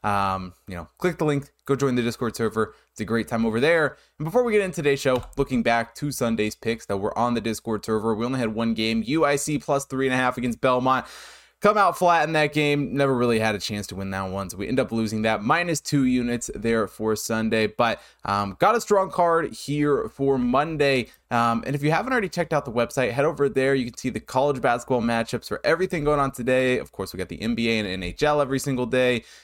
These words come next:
U F C, horse racing as well. So go take a look at all of that, and let's jump into today's show.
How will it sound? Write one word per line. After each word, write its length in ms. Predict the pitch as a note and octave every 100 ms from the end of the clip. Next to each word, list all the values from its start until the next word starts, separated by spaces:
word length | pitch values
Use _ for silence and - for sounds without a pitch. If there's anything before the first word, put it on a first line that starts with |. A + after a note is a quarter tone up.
| -
U 180 | B2 B2+
F 80 | A#2
C, 500 | - B2+ B2 A#2 - _ -
horse 320 | A#2 A2+ -
racing 320 | G#2 G2+ G#2+
as 100 | F#2+
well. 380 | G2+ G2 F#2+ -
So 140 | -
go 100 | G#2+
take 160 | D#3 D#3+
a 20 |
look 160 | D3 C#3
at 60 |
all 160 | C3+ B2+
of 80 | A2
that, 380 | A#2+ A#2+ - _ _ _
and 100 | F#2
let's 140 | F#2+ -
jump 180 | F#2
into 220 | F2+ E2 F2
today's 280 | D#2+ E2+
show. 120 | -